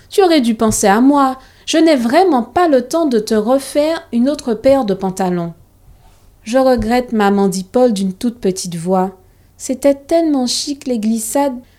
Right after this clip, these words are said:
je ne pensais pas que cela allait faire ces trous dans mes pantalons. » Maman lui pardonna, bien sûr,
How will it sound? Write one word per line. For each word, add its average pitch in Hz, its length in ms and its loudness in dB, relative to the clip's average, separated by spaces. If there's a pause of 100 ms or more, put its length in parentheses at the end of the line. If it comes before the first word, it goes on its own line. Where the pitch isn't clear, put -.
(140)
je 277 120 0
ne 269 160 6
pensais 269 360 0
pas 294 220 -2
que 294 120 -4
cela 233 420 0
allait 202 260 0
faire 247 280 -4
ces 202 220 -4
trous 269 260 -10
dans 240 140 -2
mes 180 160 -2
pantalons. » 196 640 -6 (880)
Maman 185 340 2
lui 277 160 4
pardonna, 208 600 2
bien 156 220 -4
sûr, 151 400 -8